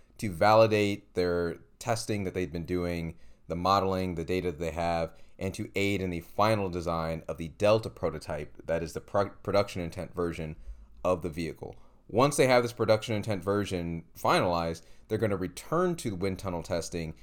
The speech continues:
and then they will share that final number with the world. And while initially I can, I feel like this can be kind of, maybe feel a, a little bit annoying, the way that they're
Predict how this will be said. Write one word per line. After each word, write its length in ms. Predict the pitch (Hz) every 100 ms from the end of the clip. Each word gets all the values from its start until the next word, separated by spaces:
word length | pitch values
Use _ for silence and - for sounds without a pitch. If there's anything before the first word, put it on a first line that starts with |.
| - -
and 200 | 95 104
then 120 | 110
they 120 | 104
will 120 | 95
share 420 | - - 87 87
that 200 | 85 82
final 460 | - - 98 95 90
number 440 | 82 80 80 80 -
with 420 | 80 78 - -
the 80 | 90
world. 400 | 80 76 60 - - - _ 101
And 180 | 104
while 300 | 104 101 101 107 -
initially 440 | 117 139 135 120
I 60 | 110
can, 220 | 110 104 -
I 160 | 101
feel 300 | 90 - 120
like 140 | 101 101
this 120 | -
can 160 | 104
be 160 | 92 92
kind 320 | - 101 98
of, 280 | 90 80 - - - - _ - -
maybe 360 | 113 104 90
feel 340 | 90 107 92 90
a, 140 | 95
a 20 |
little 180 | 98 92
bit 120 | 92
annoying, 440 | 87 90 92 98 95
the 80 |
way 320 | 87 90 90 90
that 280 | 85 -
they're 500 | 87 85 82 80 80